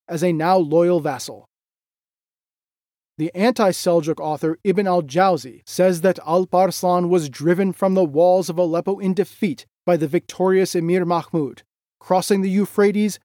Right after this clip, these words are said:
like someone in flight, and that he lost many men, horses, and camels.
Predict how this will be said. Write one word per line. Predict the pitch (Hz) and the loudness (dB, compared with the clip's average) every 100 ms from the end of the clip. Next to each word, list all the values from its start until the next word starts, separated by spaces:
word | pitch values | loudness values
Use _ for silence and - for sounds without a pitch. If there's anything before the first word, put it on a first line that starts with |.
| _ | _
like | 175 165 | -2 -2
someone | - 190 208 214 | 0 0 2 2
in | 220 | 0
flight, | - - 170 - - _ _ - | -2 -4 -4 -6 -20 _ _ -4
and | 175 | -2
that | 160 | 0
he | 190 | 0
lost | 165 185 185 - | 2 2 0 -4
many | 151 185 180 | -2 0 2
men, | 160 185 196 190 _ - | 2 2 0 -4 _ -2
horses, | 185 - 185 | -2 2 0
and | 180 | 0
camels. | - 156 123 113 - | -2 -8 -8 -12 -14